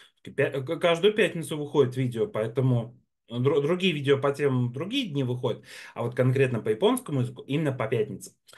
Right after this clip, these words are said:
А мы с вами сегодня, э, как раз, э, поговорим про хирога-, э, про катакану, как её писать, как она вообще работает. И,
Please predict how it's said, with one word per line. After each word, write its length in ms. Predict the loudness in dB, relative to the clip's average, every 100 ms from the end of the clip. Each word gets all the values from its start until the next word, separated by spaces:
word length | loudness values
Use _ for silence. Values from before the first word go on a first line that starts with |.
| -20 -20 _ -2
А 360 | 2 2 0 2
мы 240 | 4 4
с 140 | 2
вами 420 | 2 2 4 2 -2
сегодня, 840 | -4 -4 0 2 2 2 2 0
э, 320 | 0 0 2 -2
как 160 | -2
раз, 320 | 0 0 -2
э, 240 | -4 -2 0
поговорим 540 | -2 0 0 2 0 -2
про 260 | 2 2 2
хирога-, 680 | -2 -6 -4 0 2 2
э, 40 | 4
про 220 | 4 4
катакану, 600 | 0 -6 -4 -2 -2 -4
как 300 | -4 -4 -4 -10
её 320 | -6 2 2 2
писать, 500 | -2 0 0 -2 -4
как 220 | -2 -2
она 380 | -2 -2 -2 -4 -14 -18 -2
вообще 400 | 0 0 2 2 2
работает. 760 | 0 0 4 2 2 -2 -6 _ _ _ _ _ _ _ _ _ _ _ _ _ _ -16
И, 160 | -16